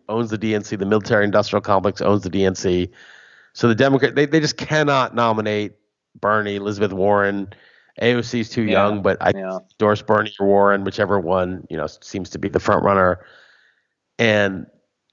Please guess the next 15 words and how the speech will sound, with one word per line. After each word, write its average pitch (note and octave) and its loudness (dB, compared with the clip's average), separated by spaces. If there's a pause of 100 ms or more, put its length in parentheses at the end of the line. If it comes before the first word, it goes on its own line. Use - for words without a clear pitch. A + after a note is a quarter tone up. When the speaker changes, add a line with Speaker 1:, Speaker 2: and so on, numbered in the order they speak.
(100)
Speaker 1:
Kamala A#2 2
Harris G#2+ 0
is G2+ -8
the G2+ 0
one G2+ 0
they F#2+ 0
want. B2+ 2 (140)
They G2+ -8
would G2 -8
probably G#2 -2
take G#2 -6 (920)
Beto G#2 2
or G2+ 2
some G2+ -2
other F#2+ 2